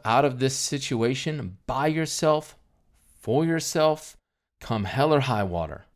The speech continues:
You need the right friends. You need the right support. You need the right environment. There's no downplaying that. There's no shortage of examples of people who found great success because of the support that was around them.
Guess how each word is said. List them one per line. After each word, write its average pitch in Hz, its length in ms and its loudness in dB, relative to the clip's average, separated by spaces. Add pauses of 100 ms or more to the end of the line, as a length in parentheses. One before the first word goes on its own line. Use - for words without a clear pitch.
You 139 240 6
need 165 240 10
the 123 80 4
right 85 240 0
friends. 85 340 -8
You 143 100 4
need 165 260 6
the 117 80 0
right 92 200 2
support. 98 440 -8
You 147 100 -2
need 165 360 4
the 131 100 4
right 98 180 2
environment. 80 720 -12 (440)
There's 135 200 2
no 160 220 4
downplaying 127 840 0
that. - 320 -18 (100)
There's 123 500 -2 (260)
no 151 460 4
shortage 135 640 4
of 104 120 -4
examples 104 600 -4
of 85 200 -10
people 151 440 -6
who 110 120 -10
found 101 440 -2
great 120 320 0
success - 520 -2
because 131 440 -8
of 98 140 -8
the 98 60 -6
support - 680 -6
that - 160 -8
was 98 120 -8
around 98 440 -2
them. 76 240 -20